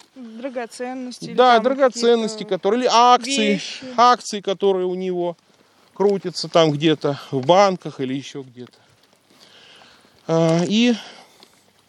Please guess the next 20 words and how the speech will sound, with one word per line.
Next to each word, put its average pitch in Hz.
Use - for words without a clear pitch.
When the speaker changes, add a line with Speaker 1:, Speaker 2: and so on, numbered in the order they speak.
Speaker 2:
а, 135
что 247
для 180
этого 156
человека 170
прежде 147
всего 135
характерно? 123
Какова 160
основная 127
черта 180
его 139
бытия? 147
Это 240
пустота. 254
Speaker 1:
Мгм. 262
Speaker 2:
Потому 139
что -
он 147
ничего 165